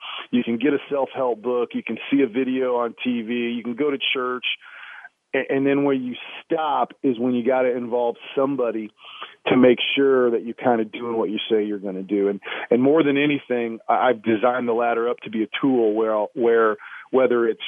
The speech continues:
two people or a small group or whatever, you can use it as a tool to kinda help each, hold, hold each other accountable for what you say is important and, and, and, and where you're going.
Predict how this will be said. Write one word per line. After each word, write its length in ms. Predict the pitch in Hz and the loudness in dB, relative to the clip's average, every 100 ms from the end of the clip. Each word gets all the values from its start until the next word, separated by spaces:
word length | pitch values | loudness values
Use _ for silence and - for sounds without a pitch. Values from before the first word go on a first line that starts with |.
| - - | -4 0
two 100 | 165 | 0
people 340 | - 151 143 143 | 0 0 4 4
or 360 | 135 120 110 | 6 4 2
a 40 | 107 - | -2 -4
small 280 | 139 135 127 | 0 2 0
group 440 | 113 127 127 120 - | 0 2 2 2 2
or 140 | 113 | 2
whatever, 520 | 117 123 147 120 113 107 - - - _ _ - | 2 0 -2 -2 -4 -6 -16 -20 -20 _ _ -8
you 140 | 131 | -4
can 200 | - 127 | 0 2
use 360 | 123 139 151 117 | 4 2 2 0
it 140 | - | 0
as 180 | 120 113 | 0 -2
a 140 | 113 - | -4 -4
tool 280 | 135 131 117 | 0 2 0
to 60 | 110 | -2
kinda 280 | 127 110 | -4 -6
help 360 | 107 - 123 117 - _ - | -6 -4 -4 -4 -12 _ -8
each, 140 | 123 - - | -8 -8 -10
hold, 720 | - - 156 131 120 131 147 - - - | -8 0 0 0 0 2 0 0 -8 -16
hold 340 | - 151 147 135 | 2 6 6 6
each 180 | 131 131 | 4 2
other 220 | 123 113 | 2 0
accountable 640 | 113 123 123 120 104 98 - - - - | 0 0 2 2 0 -2 -4 -20 -20 2
for 80 | 120 | 6
what 160 | 117 117 | 6 4
you 80 | 110 - | -2 0
say 160 | 127 | 2
is 120 | 127 110 | 2 0
important 480 | 104 117 110 95 | -2 0 0 0
and, 160 | 104 92 | -6 -4
and, 200 | 107 101 | -4 -2
and, 220 | 113 104 | -2 -2
and 200 | 113 110 | 0 0
where 180 | 104 107 | 2 2
you're 180 | 101 101 | 0 -4
going. 400 | 95 101 87 | -2 -4 -4